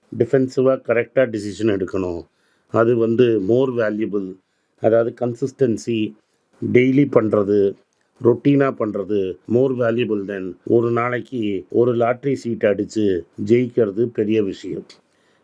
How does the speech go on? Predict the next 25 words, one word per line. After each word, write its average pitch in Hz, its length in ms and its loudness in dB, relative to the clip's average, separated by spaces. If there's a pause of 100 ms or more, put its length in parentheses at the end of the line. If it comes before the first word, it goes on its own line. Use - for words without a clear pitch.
நீங்க 123 280 4
பண்ற 127 300 0
தப்பு 104 640 -2 (160)
ஒரு 113 180 0
நல்ல 123 280 2
கம்பெனியை 107 640 -6 (320)
பாதி 123 320 4
விலைக்கு 120 420 2
வாங்குறதுங்கிறது 107 880 0
கரெக்ட், 110 500 0 (400)
கன்சிஸ்டன்ட், 120 640 0 (100)
ப்ரூடென்ட் 120 420 2
டிசிஷன் 98 360 -4
மேக்கிங். 87 380 -6 (500)
எந்த 135 300 6
ஐ 123 140 0
பி 127 180 2
ஓல 113 160 2
போட்டு 101 640 -2 (340)
அடுத்த 117 280 2
நாளைக்கு 127 280 0
பத்து 113 220 -4
ரூபா 120 120 2
கிடைக்குமான்னு 107 600 0
பார்த்து 92 560 -2